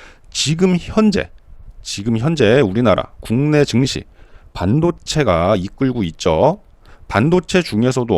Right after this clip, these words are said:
어떤 부분이 지금 크게 이슈가 되고 있죠? 바로 이 에이아이 반도체,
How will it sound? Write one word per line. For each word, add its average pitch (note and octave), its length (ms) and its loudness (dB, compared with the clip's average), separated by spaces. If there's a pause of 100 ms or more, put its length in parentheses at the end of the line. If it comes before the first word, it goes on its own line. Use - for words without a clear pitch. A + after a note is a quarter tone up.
어떤 F3+ 520 2
부분이 A2 460 -2 (120)
지금 F2 360 -4 (200)
크게 D#3 240 -2
이슈가 G2+ 380 -2
되고 F2+ 240 -4
있죠? B2+ 300 -2 (360)
바로 B2+ 460 2 (120)
이 G#2 160 -6 (120)
에이아이 E3+ 440 4
반도체, - 520 -10